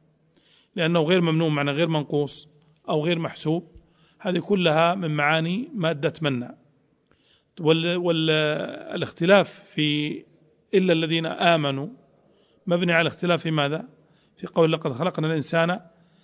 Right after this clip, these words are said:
في أحسن تقويم". لو أردنا أن نصف ما هو سبب الاختلاف في قول "في أحسن تقويم"، "ثم رددناه أسفل سافلين إلا الذين آمنوا"،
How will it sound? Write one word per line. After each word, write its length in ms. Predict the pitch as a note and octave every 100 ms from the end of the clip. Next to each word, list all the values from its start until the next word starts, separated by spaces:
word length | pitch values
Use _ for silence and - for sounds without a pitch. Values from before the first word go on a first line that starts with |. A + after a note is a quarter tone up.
| _ _ _
في 280 | D#3 E3+ F3+
أحسن 380 | - F#3 E3
تقويم". 540 | C#3 C#3 D3 C#3+ A#2 A#2 _ _ _ _ _ _ _ _ _ _ _ _
لو 220 | F3+ F#3+
أردنا 480 | G3 G#3 G3 G3 F#3+
أن 100 | F#3
نصف 320 | F#3 E3+ C#3+
ما 120 | E3 F#3+
هو 200 | D#3+ C#3+
سبب 280 | E3 E3
الاختلاف 600 | D3 C3 - D3+ D3 - _ _
في 100 | -
قول 300 | - D#3 C#3
"في 200 | D3 G3
أحسن 340 | D3+ - D3+
تقويم"، 480 | - D3 C#3+ C3 C3+ - _ _ _ _ _ _ _ _ _ _
"ثم 260 | _ D3+ D3+
رددناه 380 | D3+ D3+ D3 D3
أسفل 260 | - D#3
سافلين 380 | C3 C#3 D3+ F3+
إلا 200 | G3+ E3
الذين 320 | D3+ C#3+ C#3
آمنوا"، 440 | C3+ - C3 C3